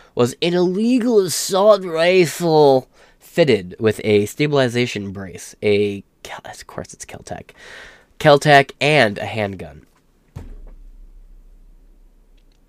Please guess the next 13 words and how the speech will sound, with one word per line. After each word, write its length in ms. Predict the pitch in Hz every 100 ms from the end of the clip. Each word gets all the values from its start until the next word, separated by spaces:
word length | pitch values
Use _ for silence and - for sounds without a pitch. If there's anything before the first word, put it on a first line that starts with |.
| _ 117
Hey, 160 | 131
post-millennial, 680 | - 127 123 107 110 135 151 _ _ _ _ _ _
how 380 | - - _ -
about 140 | 127
you 60 | 135
shove 160 | 135 127
that 120 | 113
assault 360 | 104 - 110 -
rifle 460 | 113 104 101 101
term 280 | 95 - -
up 140 | 110 -
your 140 | 98
ass? 480 | 104 107 - -